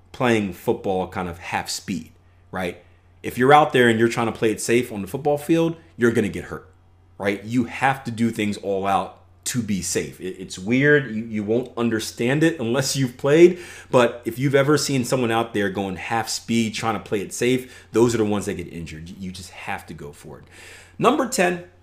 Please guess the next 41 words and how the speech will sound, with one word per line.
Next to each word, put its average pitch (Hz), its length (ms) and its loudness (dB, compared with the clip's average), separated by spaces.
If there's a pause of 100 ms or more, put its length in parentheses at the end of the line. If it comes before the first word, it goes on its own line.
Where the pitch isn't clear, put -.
(680)
and 110 100 -4
this 135 140 -2
is 143 80 -6
probably 135 640 2
the 117 160 -4
biggest 120 460 2
one, 113 340 0
bigger 101 260 -6
picture, 95 500 -8 (420)
money 202 640 0 (160)
lets 131 380 -4
you 123 180 0
be 104 180 -6
yourself, 92 760 -8
so 90 260 -8
go 85 240 -10
get 80 240 -14
it. 80 120 -16
And 87 80 -16
again, 85 300 -8 (280)
a 92 60 -8
lot 104 200 2
of 98 80 -2
these 101 180 -4
topics 98 380 -4
we've 90 220 -10
covered 107 260 -2
in 98 100 -4
podcast 101 580 -6
episodes. 98 480 -8
So 82 80 -12
if 80 140 -14
you 104 60 -8
guys 98 300 -4
are 87 40 -6
frequent 92 420 -8
viewers, 104 500 -4
you 98 80 -14
know, 80 140 -12
you're, 87 200 -12
you're 85 340 -8